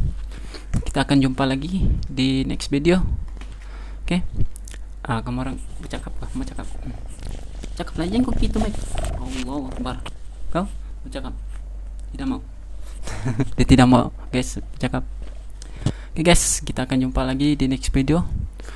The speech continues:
Assalamualaikum, salam sejahtera. Bye bye. <laughs> Bye bye, bye bye dah. Bye bye. Bye bye, bye. Sini lah. Dah satu orang. Bye bye bilang. Bye bye.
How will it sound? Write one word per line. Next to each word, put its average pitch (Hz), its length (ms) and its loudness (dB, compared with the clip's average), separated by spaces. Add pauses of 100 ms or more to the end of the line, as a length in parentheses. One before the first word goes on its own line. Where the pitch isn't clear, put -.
(280)
Assalamualaikum, 139 960 6
salam 160 480 2
sejahtera. 139 560 0
Bye 143 320 10
bye. 143 640 6 (260)
<laughs> 104 300 2 (2250)
Bye 160 100 -6
bye, 147 160 -6
bye 135 100 -8
bye 123 140 -8
dah. 107 180 -8
Bye 131 140 -4
bye. 110 160 -8 (480)
Bye 170 80 -2
bye, 175 160 -2
bye. 165 380 -2 (260)
Sini 214 240 -2
lah. 208 100 -8 (380)
Dah 165 100 -8
satu - 160 -12
orang. 123 140 -10 (1500)
Bye 196 140 -8
bye 165 240 -2
bilang. 117 220 -6 (1000)
Bye 254 80 -4
bye. 247 280 -2